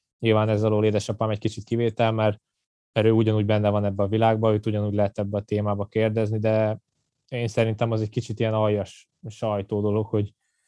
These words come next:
kikérsz egy gyerekkori képet, ami lehet mondjuk nevetgélni, kikérsz egy véleményt egy, ö,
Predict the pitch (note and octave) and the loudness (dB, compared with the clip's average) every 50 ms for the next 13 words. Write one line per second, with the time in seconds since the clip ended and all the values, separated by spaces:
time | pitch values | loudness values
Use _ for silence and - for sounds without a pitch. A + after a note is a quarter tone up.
0 | _ _ _ _ _ _ _ - A2 - A#2 G#2+ G#2 - A2+ G2+ G2+ A2+ A2 A2 | _ _ _ _ _ _ _ -6 0 2 2 2 2 2 0 2 2 2 2 2
1 | G#2 - - A2+ A2 G#2+ G#2+ - A2 G#2+ G#2 - G#2 G2+ A#2+ A2 G#2 G#2 G#2 G#2+ | 0 0 0 0 0 0 0 0 0 0 0 0 -2 -2 -2 -2 -2 0 0 0
2 | G#2 G#2 - A2 G#2 G#2+ G2 G2+ G#2+ G#2+ G#2+ G#2+ G#2 G#2 G#2 G#2+ G#2 G#2 G#2 G#2+ | 0 0 -2 -4 -4 -4 -4 -2 -2 0 2 0 0 0 0 0 0 2 0 0
3 | G#2+ G#2 G#2 G2+ - G#2+ G#2+ - G#2+ G#2 G2 - - G#2 G#2 G2+ G2+ G#2+ G#2 G#2 | 0 0 0 -2 -4 -4 -2 0 -2 -2 -2 -2 -2 -2 -2 -2 -2 -2 -2 -2
4 | G2+ G2+ A2 A2 A2 A2 G#2+ G#2+ G#2+ G#2+ G#2 G#2+ G#2+ G#2 G2+ G#2+ G#2+ G#2 G#2 G#2 | 0 2 2 4 4 4 2 2 0 -2 -2 -2 -2 -2 0 0 0 0 0 -2
5 | G#2 | -2